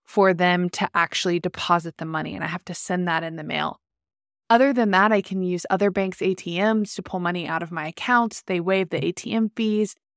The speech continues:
I can do wire transfers, online banking,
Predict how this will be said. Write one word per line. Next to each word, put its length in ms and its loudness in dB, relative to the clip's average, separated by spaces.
I 140 4
can 200 -4
do 180 -4
wire 380 8
transfers, 840 2
online 440 -2
banking, 640 2